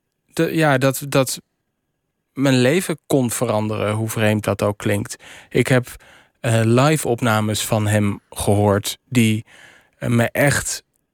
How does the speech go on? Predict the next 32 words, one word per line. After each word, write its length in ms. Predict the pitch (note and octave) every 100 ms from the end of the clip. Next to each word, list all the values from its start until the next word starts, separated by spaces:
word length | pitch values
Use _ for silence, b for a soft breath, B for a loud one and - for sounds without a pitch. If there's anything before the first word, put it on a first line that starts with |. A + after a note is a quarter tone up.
| _ _ _ _ _ _
door 600 | C3+ C3+ B2+ A#2 A2 A2+ _ _ _ _ _ _ _ _
moeilijke 640 | B2+ C3 E3 F#3 D3 -
tijden 380 | - C3 E3 D3+
hebben 220 | A2 G#2
ge-, 260 | G2 G#2 G2+
gesleept, 840 | - - - - G#2 F#2 - - -
die 120 | - B2
ik 100 | C3+
nog 180 | B2
steeds 460 | - C#3 D3 D#3 -
luister. 680 | - A2+ G2 F#2 - - - B B B B B -
Dus 340 | B2+ - - - _ _ _ _ _ _ _ _ _
het 200 | D3+ C3+
is, 160 | D#3+ E3
ja, 220 | D#3+ D#3
het, 180 | C#3 -
het 220 | F3 -
is 160 | G3 -
niet 300 | G3 F#3+ -
alleen 340 | F3 D#3+ D#3+
maar 200 | D3 C3
obsess-, 400 | - C#3 - C3
maar 200 | D3 C#3
ik 120 | C#3
heb 200 | C#3+ C3+
zeker 520 | - C#3 C3+ - A#2 B B B
obsessieve 580 | C3 - B2+ - B2 A#2+
kanten. 380 | A#2 A2 G#2+ A2+
Dat 140 | G#2+
hoor 260 | A2+ A2+ A2+
ik 140 | -
ook 260 | G#2 G#2